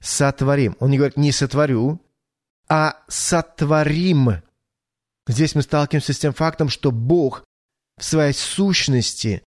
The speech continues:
есть Бог взаимоотношений. Такое может произойти лишь тогда, когда действующих лиц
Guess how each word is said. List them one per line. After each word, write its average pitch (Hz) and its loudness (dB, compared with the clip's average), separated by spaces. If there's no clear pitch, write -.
есть 135 0
Бог 151 0
взаимоотношений. 123 -2
Такое 185 0
может 147 0
произойти 123 2
лишь 113 -2
тогда, 113 2
когда 101 0
действующих 104 -4
лиц 135 -2